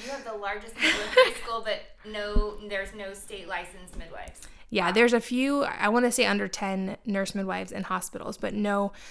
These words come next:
Speaker 2: licensing of certified professional midwives. And like you said, that really is a fundamental right for women and a very individual one. And what may be right for someone is certainly not gonna be right for another. And,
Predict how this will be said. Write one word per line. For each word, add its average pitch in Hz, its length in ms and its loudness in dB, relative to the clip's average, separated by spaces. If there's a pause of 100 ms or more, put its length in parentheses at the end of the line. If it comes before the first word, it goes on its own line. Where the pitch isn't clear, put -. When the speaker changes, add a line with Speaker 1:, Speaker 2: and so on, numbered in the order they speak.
(140)
Speaker 2:
licensing 190 460 0
of 185 100 -2
certified 185 460 -4
professional 185 460 -4
midwives. 208 500 -2
And 208 280 0 (340)
like 349 140 2
you 330 60 6
said, 180 260 2
that 202 140 0
really 277 220 4
is 240 100 6
a 214 60 2
fundamental 202 460 0
right 180 180 -2
for 214 100 -2
women 202 320 2
and 208 300 4
a 220 100 2
very 233 300 6
individual 180 640 -2
one. 185 280 -4
And 208 200 2
what 220 160 2
may 220 100 4
be 220 140 0
right 208 200 0
for 220 120 2
someone 220 420 2
is 196 180 0
certainly 214 300 0
not 196 160 0
gonna 202 140 -2
be 190 100 -2
right 196 180 -4
for 208 140 -4
another. 220 380 2
And, 196 200 0